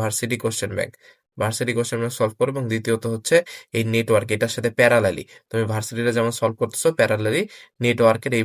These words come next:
বইটা just পড়ে যাও, ঠিক আছে? নেটওয়ার্কের এই বইটা বা যে কোনো তোমার কৃষি গুচ্ছের যে কোনো বই আছে, এই বইগুলা শুধু পড়তে থাকো। কোশ্চেন ব্যাংক, যত বেশি কোশ্চেন ব্যাংক পড়বা তত ভালো, এবং পাশাপাশি তোমারে এক্সাম বেশি করে দিতে হবে। কি দিতে হবে? এক্সাম বেশি করে দিতে হবে,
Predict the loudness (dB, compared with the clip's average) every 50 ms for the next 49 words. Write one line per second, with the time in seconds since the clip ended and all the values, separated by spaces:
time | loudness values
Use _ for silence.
0 | 0 0 0 0 0 0 0 0 -2 -2 0 2 2 4 4 2 0 -2 -2 -4
1 | -4 -4 -4 -4 -4 -4 -2 -2 -2 0 2 2 0 2 0 -2 -2 -2 -2 -2
2 | -2 0 2 2 4 4 4 2 4 2 0 2 2 0 0 0 -2 -2 -4 -4
3 | -2 -2 -4 -2 -2 -2 -2 -4 -6 -4 -6 -6 -4 -4 -4 -2 -2 -2 -4 -4
4 | -4 -4 -2 -2 -2 -2 2 2 2 2 2 -4 -14 -18 -20 -6 _ -2 2 2
5 | 2 2 2 2 2 2 2 0 -2 -10 -20 _ _ -6 -4 -4 0 0 -2 -2
6 | -2 -2 0 0 0 2 2 2 2 2 -2 -4 -2 -4 -8 -8 -2 -2 -2 0
7 | 2 0 2 2 0 -2 -2 -4 -4 -6 -4 -4 -4 -4 -2 -4 -6 -6 -6 -4
8 | 0 0 2 2 2 0 0 -2 -2 -2 0 0 0 0 0 -2 -2 0 0 -2
9 | -2 -2 -2 -6 -8 -6 -4 0 0 0 -2 -2 -10 -20 -20 -20 _ _ -2 -2
10 | -2 0 0 0 0 2 0 -2 -2 -2 -2 -2 -2 -2 -4 -6 -8 -8 -8 -8
11 | -8 -8 -6 -4 -4 -4 -4 -4 -4 -2 0 0 -2 -2 -4 -12 -20 -20 _ _
12 | _ -6 -4 -4 -2 0 0 2 2 0 0 0 -2 -2 0 -2 -2 -4 -6 -8
13 | -6 -6